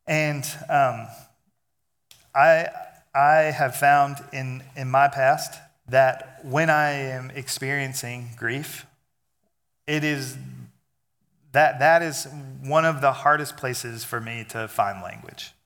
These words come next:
for God. Have you, have any of you ever felt that way? Like, you just don't, you just don't know what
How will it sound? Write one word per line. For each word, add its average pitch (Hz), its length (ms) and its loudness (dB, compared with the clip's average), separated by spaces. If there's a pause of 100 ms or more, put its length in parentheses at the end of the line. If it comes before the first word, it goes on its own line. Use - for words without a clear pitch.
(160)
for 101 100 -10
God. - 220 -8 (560)
Have 131 120 0
you, 190 180 2
have 160 240 -6
any 190 160 -6
of 185 80 -8
you 190 60 -2
ever 180 160 -2
felt 175 220 -2
that 175 160 -4
way? 170 200 -8 (680)
Like, 147 240 2
you 151 140 -4
just 147 260 -6
don't, 139 280 2 (260)
you 156 100 -2
just 165 140 -4
don't 170 220 6
know 151 180 2
what 127 600 -2